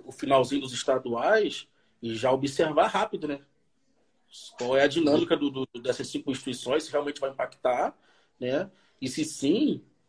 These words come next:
né, de repente abrir brechas também pra substituição, pra, pra um banco de reservas. E aí eu não sei como é que seria a gestão disso, né? Mas aí cabe a eles pensarem aí uma forma de não prejudicar a gente, a gente no caso, né?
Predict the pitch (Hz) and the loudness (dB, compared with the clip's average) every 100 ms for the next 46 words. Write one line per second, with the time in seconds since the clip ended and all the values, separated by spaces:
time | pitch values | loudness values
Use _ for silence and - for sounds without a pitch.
0 | _ - 113 117 120 120 120 - 147 - | _ -12 -4 0 0 2 2 4 2 10
1 | 175 190 - 233 226 226 269 240 - - | 10 10 2 -2 -2 -2 -8 -10 -10 -6
2 | - 226 208 143 - 120 123 123 123 107 | 0 0 0 -6 -4 0 0 -2 -4 -4
3 | 95 95 160 143 110 98 - _ _ _ | -4 2 6 6 2 -12 -14 _ _ _
4 | _ _ 117 110 107 107 123 - 139 143 | _ _ -6 -4 -4 -2 -2 -2 0 0
5 | 143 - 147 147 151 - 165 175 147 120 | 2 4 4 4 2 -2 -4 0 0 0
6 | - 120 120 _ _ _ _ _ _ 110 | -4 -10 -12 _ _ _ _ _ _ -8
7 | 107 110 110 110 110 123 120 123 - 147 | -4 -4 0 0 4 4 6 4 8 8
8 | 151 - 139 147 151 139 143 - 135 139 | 8 6 6 6 2 0 -4 -4 -2 -2
9 | 160 165 190 208 202 233 214 311 - 214 | -4 -8 -10 -4 0 0 -2 -8 0 2
10 | 226 262 285 302 175 - - - - - | 2 -2 -8 -6 -4 -4 -6 -10 -12 -4
11 | 220 226 208 - 175 196 202 202 202 208 | -2 0 -4 -2 -2 0 -4 -6 0 4
12 | 170 151 | 4 0